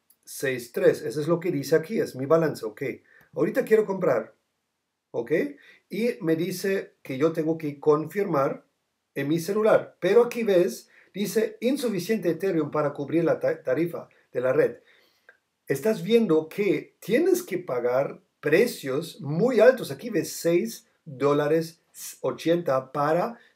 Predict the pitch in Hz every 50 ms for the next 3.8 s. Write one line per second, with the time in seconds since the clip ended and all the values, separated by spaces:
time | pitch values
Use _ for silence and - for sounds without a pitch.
0 | _ - 147 127 139 160 175 180 - - - 175 160 156 - - 156 131 127 120
1 | - 170 - 147 151 - - - 143 - - 170 160 156 143 156 156 156 - -
2 | _ _ _ - 127 131 127 117 - 156 147 143 156 160 - - - - 135 135
3 | 123 131 127 - - - - 170 160 147 - 214 - 147 -